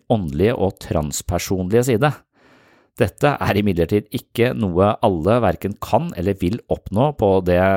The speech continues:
stadiet de befinner seg i. For å utvikle seg selv, det kan ta lang tid, og man må nødvendigvis ofte gjennom flere mellomliggende faser i en vekstprosess.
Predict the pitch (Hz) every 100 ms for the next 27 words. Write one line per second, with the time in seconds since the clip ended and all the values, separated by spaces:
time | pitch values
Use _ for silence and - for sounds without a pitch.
0 | 98 - 85 80 110 101 98 98 85 80
1 | 104 127 175 - - - - _ _ 117
2 | 98 - 95 113 117 120 117 147 170 107
3 | 101 - 101 - 120 110 113 - 151 170
4 | - 98 101 104 101 92 107 110 87 90
5 | 120 127 123 - 107 85 113 - 92 78
6 | 87 113 - 110 120 90 73 78 82 110
7 | 120 95 - 135 151 135 95 92 98 98
8 | 101 85 - - 90 73 78 - -